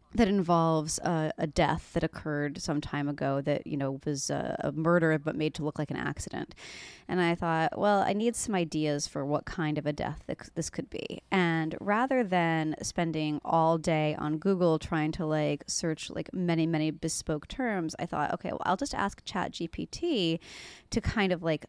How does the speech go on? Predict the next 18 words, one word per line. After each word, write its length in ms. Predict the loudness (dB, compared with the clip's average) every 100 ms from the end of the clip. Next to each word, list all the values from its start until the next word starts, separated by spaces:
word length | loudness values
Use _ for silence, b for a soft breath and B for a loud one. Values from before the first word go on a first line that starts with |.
| -8
scrape 840 | -6 -4 -4 -4 -2 0 2 0 -2
everything 520 | -2 0 -2 -2 -4
together 680 | -4 -2 0 4 4 4 2
and 200 | 0 0
give 120 | -2
me 120 | -2
exactly 420 | -2 -2 -2 -2
what 140 | -2 0
I'm 100 | -2
looking 280 | -2 -4
for. 360 | -6 -6 -4 -4 -6
So 180 | -2
I 140 | 0 0
said, 500 | -2 -2 0 -2 -4 2
"I'm 240 | 4 6
writing 300 | 4 4 4
a 40 |
novel," 400 | 2 -2 -2 -6